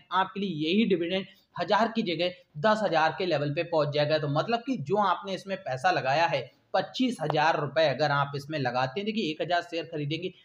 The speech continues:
तो मोटा मोटी हम पच्चीस हज़ार के मान के चल सकते हैं। तो पच्चीस हज़ार हमने रुपए लगाए हैं, वो आपके कितने सालों में recover हो जाएंगे?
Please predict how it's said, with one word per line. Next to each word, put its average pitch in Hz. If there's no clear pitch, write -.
तो 196
मोटा 175
मोटी 196
हम 196
पच्चीस 220
हज़ार 175
के 196
मान 147
के 175
चल 165
सकते 151
हैं। 165
तो 220
पच्चीस 233
हज़ार 202
हमने 190
रुपए 170
लगाए 160
हैं, 214
वो 247
आपके 185
कितने 196
सालों 175
में 185
recover 147
हो 160
जाएंगे? 165